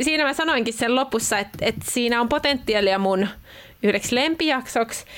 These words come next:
Ja kyllä mä sanoisin siis, että, että se jakso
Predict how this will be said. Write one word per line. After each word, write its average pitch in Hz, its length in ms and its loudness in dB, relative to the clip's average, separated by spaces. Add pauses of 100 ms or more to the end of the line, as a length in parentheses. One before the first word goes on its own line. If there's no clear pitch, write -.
(220)
Ja 233 240 0 (240)
kyllä 311 140 2
mä 302 120 2
sanoisin 311 520 2
siis, 233 260 0
että, 214 160 -4 (180)
että 233 200 -2
se 277 80 2
jakso 294 680 0